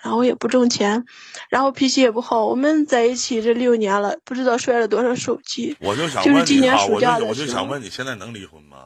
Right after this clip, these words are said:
Speaker 2: 不能离婚，
Speaker 1: 他不跟我离。
Speaker 2: 扯，不跟你离，法院起诉。不知道。
Speaker 1: 我自己一个人在这，在这外地，他也不可能让我去法院的。
Speaker 2: 他为啥不可能呀？还给你囚禁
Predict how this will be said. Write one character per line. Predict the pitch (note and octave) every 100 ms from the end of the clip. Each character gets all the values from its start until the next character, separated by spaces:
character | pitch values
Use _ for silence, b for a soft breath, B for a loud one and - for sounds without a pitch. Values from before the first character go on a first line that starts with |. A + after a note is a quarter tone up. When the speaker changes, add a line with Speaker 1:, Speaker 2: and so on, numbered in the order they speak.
| A#1 _ _ _ _ _ _ _ _ _ _
Speaker 2:
不 | - F3+
能 | C3+
离 | C3
婚， | C#3+
Speaker 1:
他 | C3+
不 |
跟 | C3+ A#2
我 | -
离。 | - B2
Speaker 2:
扯， | -
不 | F#3
跟 | D#3+ D#3
你 |
离， | G#2+ C3
法 | F#2+ G2+
院 | B2
起 | - D2+
诉。 | B2 A2 B1 _ _ _ _ _ _ _ _ _ _ _ _ _ _ _ _ -
不 |
知 | C3+
道。 |
Speaker 1:
我 | B3
自 | C#4+ C#4+
己 | C4 A#3+
一 |
个 | B3 B3
人 | B3
在 | A#3+ G#3
这， | G#3+ A#3 A#3+ -
在 | A3+ G#3+
这 | B3+
外 | C4 A#3+
地， | A3+ A#3+ G#3+
他 | G#3+ C4
也 |
不 | A#3+ A#3+
可 | -
能 | G3 A3
让 | A#3+ A3
我 | G3+
去 | -
法 | A3 G#3+
院 | A3 A3+ A#3 B3
的。 | -
Speaker 2:
他 | B2
为 | F#3
啥 | G2+
不 | G#2
可 | - E2
能 | F2
呀？ | G#2+ G2+
还 | C3+
给 | C3
你 | D3+
囚 | - F#2
禁 | G#2